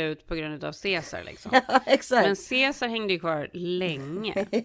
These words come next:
Speaker 2: Ja, det
Speaker 1: Ja.
Speaker 2: gjorde han. Och Caesar och Ellie har ju ganska lika personligheter
Speaker 1: Ja,
Speaker 2: också.
Speaker 1: verkligen.
Speaker 2: Mm.
Speaker 1: Men, ehm,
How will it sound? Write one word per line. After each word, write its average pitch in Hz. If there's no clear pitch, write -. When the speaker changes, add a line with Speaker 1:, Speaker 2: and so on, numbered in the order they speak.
Speaker 2:
Ja, 247
det 320
Speaker 1:
Ja. 202
Speaker 2:
gjorde 180
han. -
Och 226
Caesar 262
och 254
Ellie 202
har 214
ju 208
ganska 190
lika 202
personligheter 180
Speaker 1:
Ja, 147
Speaker 2:
också. 147
Speaker 1:
verkligen. 170
Speaker 2:
Mm. 175
Speaker 1:
Men, 175
ehm, 165